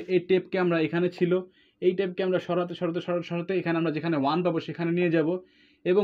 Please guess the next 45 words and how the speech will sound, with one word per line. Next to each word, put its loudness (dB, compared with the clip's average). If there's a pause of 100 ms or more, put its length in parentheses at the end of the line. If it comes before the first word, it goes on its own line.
ওয়ান 6
আমরা 4
একটা -4
দেখলাম। 2
তো -6 (160)
এই -2
যে 8
ওয়ান 6 (100)
দেখলাম, -6
সেটার -6
প্রমাণ -2
হিসাবে -2
আমরা 2 (540)
ওয়ানকে 4 (160)
রিড -4
করার -2
পরে 2 (100)
রাইট -2
করে 4
দিচ্ছি -6 (140)
ওয়াই 6
দ্বারা। 2 (460)
তো -18 (100)
রিড 6
রাইট 0
করছি, -2 (460)
এখানে -4 (300)
এক্স -6
দ্বারা 4
রিপ্লেসিংয়ে 0
মানে 6
হচ্ছে -6 (100)
আমরা 4 (360)
প্রমাণ 4 (100)
রাখলাম 2
যে 6
আমি 2 (100)
জিরো 6
দেখেছি, -2 (440)
জিরো 4
দেখে -2
সেটাকে -2
আমরা 2 (140)
এক্স -2
দ্বারা 4